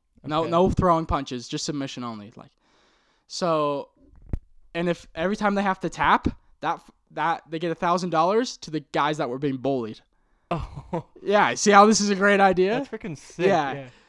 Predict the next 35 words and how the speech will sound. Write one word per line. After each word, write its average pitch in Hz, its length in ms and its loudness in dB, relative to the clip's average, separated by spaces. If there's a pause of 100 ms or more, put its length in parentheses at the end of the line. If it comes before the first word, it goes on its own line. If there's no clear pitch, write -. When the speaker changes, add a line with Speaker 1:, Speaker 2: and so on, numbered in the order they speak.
Speaker 1:
So 170 640 2 (100)
they, 190 220 -4 (220)
obviously 185 420 0
they're 156 120 0
going 165 120 -2
up 151 60 -8
against 151 180 -8
an 147 80 -8
M 147 60 -8
M 139 40 -8
A 127 40 -12
fighter. 120 200 -10
They 139 120 -8
get 135 100 -12
tapped 139 240 -6
five 143 220 -10 (260)
every 147 120 -18
time. 117 200 -18 (720)
Five 175 180 -4
thousand 160 280 -10
dollars. 131 460 -10
And 165 120 -12
then 175 120 -8
the 170 80 -8
next 196 260 -4
one 175 100 -4
they 151 80 -6
go, 143 140 -6
"Okay, 165 160 -6
if 151 120 -10
you 196 60 -10
can 220 140 -6
last 190 280 -6
three 202 200 -8
minutes 202 500 -10